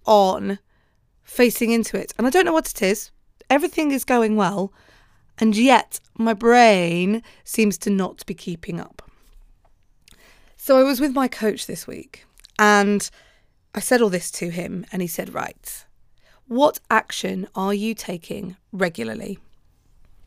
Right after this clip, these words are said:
I was like, "Well, my motivation's been really low, so the action that I've been taking is to do the things that I really like to do,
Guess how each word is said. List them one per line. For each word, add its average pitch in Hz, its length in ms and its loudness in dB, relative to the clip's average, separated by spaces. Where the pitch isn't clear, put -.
I 269 100 -4
was 269 180 -4
like, 262 440 -4
"Well, 320 760 0
my 311 120 -8
motivation's 311 720 0
been 196 200 0
really 185 220 -2
low, 175 260 -4
so 208 380 4
the 262 80 0
action - 380 0
that 285 100 2
I've 226 100 0
been 208 160 -4
taking 208 540 -2
is 202 380 0
to 220 100 -6
do 277 120 2
the 311 80 -2
things 240 220 0
that - 100 -4
I 208 60 0
really 190 240 0
like 185 280 -2
to 190 100 -8
do, 226 520 2